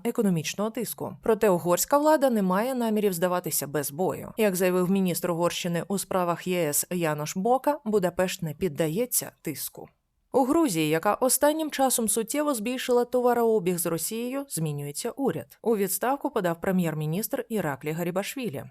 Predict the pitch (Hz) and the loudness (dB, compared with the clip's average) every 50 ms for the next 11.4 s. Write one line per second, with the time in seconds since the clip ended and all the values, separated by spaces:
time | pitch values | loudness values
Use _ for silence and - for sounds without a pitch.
0 | - - - - 311 349 349 339 294 247 196 175 208 208 214 240 294 311 311 302 | -18 -16 -6 -4 -2 -2 0 0 2 2 2 2 2 2 2 2 0 -2 -4 -4
1 | 302 294 285 302 294 - 220 196 175 165 175 190 202 202 - 202 190 - 185 180 | -2 -2 -2 -2 -2 -2 -2 -2 0 0 0 0 0 0 -2 -4 -2 -2 -2 -2
2 | 180 - 190 190 208 220 214 - - 226 226 254 269 262 240 - - - 208 180 | 0 0 0 0 0 0 -2 -6 -6 -6 -4 -2 -2 -2 0 0 0 2 0 0
3 | 160 156 151 143 - - 180 214 240 240 - 247 214 185 196 202 185 170 180 160 | 0 -2 -4 -4 -2 0 0 0 0 0 -2 -2 0 0 0 0 0 0 -2 -2
4 | 151 - - 165 170 185 220 262 285 285 277 269 - 190 175 151 139 127 127 - | -2 -2 -2 -2 -2 -2 -2 0 0 -2 -2 -2 -2 -2 -2 -2 -4 -6 -6 -8
5 | 170 170 - 240 247 294 277 - - 147 139 139 131 120 - - _ - 311 330 | -8 -2 -2 0 2 0 0 -2 -4 -8 -8 -8 -8 -10 -12 -10 _ 0 2 2
6 | 330 - - - 262 254 247 240 220 220 233 208 - - 156 151 147 156 151 156 | 2 0 0 0 2 2 4 4 4 2 2 0 -4 -6 -6 -4 -2 -2 0 0
7 | 156 170 180 185 185 - - - 233 214 202 175 147 160 151 - - - 151 147 | 0 2 2 2 0 0 0 0 0 2 0 0 0 -2 -4 -4 -4 -4 -4 -4
8 | - 147 151 151 214 247 262 - - 262 220 190 - 196 196 196 202 240 294 320 | -2 -4 -2 -2 -2 -2 -4 -4 -4 -2 -4 -4 -4 -6 -4 -2 0 2 2 2
9 | 320 294 285 254 214 208 196 160 151 151 147 143 143 - _ _ - 339 339 - | 2 4 4 4 4 4 4 2 0 -2 -8 -8 -10 -10 _ _ -8 -8 -6 -4
10 | 311 277 214 262 247 214 - - - - - - 123 120 - _ _ 180 165 151 | -2 0 2 2 2 2 0 -2 -6 -6 -8 -8 -10 -12 -14 _ _ -6 -6 -4
11 | 127 117 - - - - - | -4 -6 -8 -8 -10 -12 -16